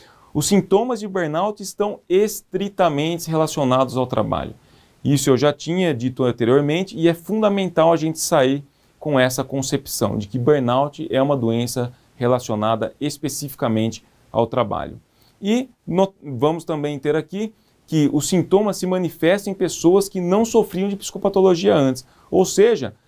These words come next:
não necessariamente a pessoa tinha que estar deprimida ou ter um transtorno de ansiedade para desenvolver burnout. É uma condição que pode aparecer em indivíduos rígidos e, aliás, a grande maioria dos casos são, é, são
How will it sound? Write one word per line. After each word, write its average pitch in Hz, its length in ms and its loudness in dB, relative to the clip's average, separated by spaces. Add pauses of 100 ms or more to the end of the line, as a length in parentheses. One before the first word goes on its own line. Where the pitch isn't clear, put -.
(120)
não 196 220 2
necessariamente 190 760 0
a 190 40 -4
pessoa 165 340 -2
tinha 170 200 -6
que 160 60 -8
estar 156 140 2
deprimida 139 640 2
ou 131 60 4
ter 147 100 0
um 143 60 0
transtorno 135 300 0
de 123 60 0
ansiedade 147 460 2
para 165 200 0
desenvolver 170 680 0 (240)
burnout. 139 500 2 (320)
É 139 140 4
uma 165 280 -2
condição 135 600 -2
que 220 120 -8
pode 175 360 0
aparecer 175 520 0
em 185 340 -2
indivíduos 160 540 -2
rígidos 214 460 -4 (140)
e, 208 80 0
aliás, 175 520 2 (120)
a 131 120 -4
grande 147 340 2
maioria 147 240 0
dos 135 180 -8
casos 139 460 -2 (220)
são, 143 420 0 (260)
é, 117 220 2
são 131 480 0